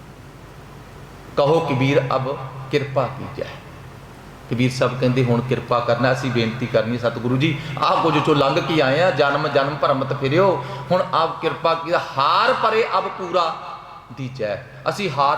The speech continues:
ਟੁੱਟ ਕੇ, ਜੂਨਾਂ ਚੋਂ ਲੰਘ ਕੇ ਆ ਹੁਣ ਤੇਰੇ ਸ਼ਰਨੀ ਆ ਗਏ, ਮਨੁੱਖਾ ਜਨਮ ਤੂੰ ਸਾਨੂੰ ਦੇ ਦਿੱਤਾ, ਹੁਣ ਚਰਨਾਂ ਨਾਲ ਲਾ ਕੇ ਰੱਖੀ। ਬਸ ਇਹ ਬੇਨਤੀ ਅਸੀਂ ਕਰਨੀ ਹੈ। ਕਬੀਰ ਸਾਹਿਬ ਤਾਂ ਲੱਗੇ ਹੋਏ ਨੇ ਚਰਨਾਂ ਨਾਲ, ਧਿਆਨ ਰੱਖਿਓ, ਉਹ ਤਾਂ ਜੁੜੀ ਹੋਈ ਰੂਹ ਹੈ,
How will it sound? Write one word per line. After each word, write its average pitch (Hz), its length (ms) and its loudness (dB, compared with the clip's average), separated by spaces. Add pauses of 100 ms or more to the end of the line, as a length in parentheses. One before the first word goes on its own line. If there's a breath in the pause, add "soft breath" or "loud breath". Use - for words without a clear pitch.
ਟੁੱਟ 139 240 -8
ਕੇ, 156 100 -2
ਜੂਨਾਂ 143 300 0
ਚੋਂ 147 140 -4
ਲੰਘ 139 260 -2
ਕੇ 139 300 -4
ਆ 139 160 4
ਹੁਣ 127 240 -2
ਤੇਰੇ 135 300 -4
ਸ਼ਰਨੀ 123 440 -2
ਆ 107 140 -2
ਗਏ, 143 300 -2 (260 loud breath)
ਮਨੁੱਖਾ 135 320 0
ਜਨਮ 135 280 0
ਤੂੰ 131 160 -8
ਸਾਨੂੰ 127 280 -2
ਦੇ 117 120 -4
ਦਿੱਤਾ, 143 260 0
ਹੁਣ 147 140 -6
ਚਰਨਾਂ 120 380 0
ਨਾਲ 110 160 0
ਲਾ 98 120 -2
ਕੇ 95 160 -10
ਰੱਖੀ। - 280 -12
ਬਸ 131 200 0
ਇਹ 180 80 0
ਬੇਨਤੀ 147 420 -2
ਅਸੀਂ 185 200 -2
ਕਰਨੀ 101 300 -2
ਹੈ। - 160 -12 (640)
ਕਬੀਰ 165 200 0
ਸਾਹਿਬ 196 220 2
ਤਾਂ 226 120 0
ਲੱਗੇ 190 240 0
ਹੋਏ 208 160 2
ਨੇ 208 100 0
ਚਰਨਾਂ 156 340 2
ਨਾਲ, 139 180 2
ਧਿਆਨ 127 180 2
ਰੱਖਿਓ, 110 300 -4 (540)
ਉਹ 147 80 2
ਤਾਂ 185 120 4
ਜੁੜੀ 160 300 2
ਹੋਈ 170 220 2
ਰੂਹ 180 260 2
ਹੈ, - 80 0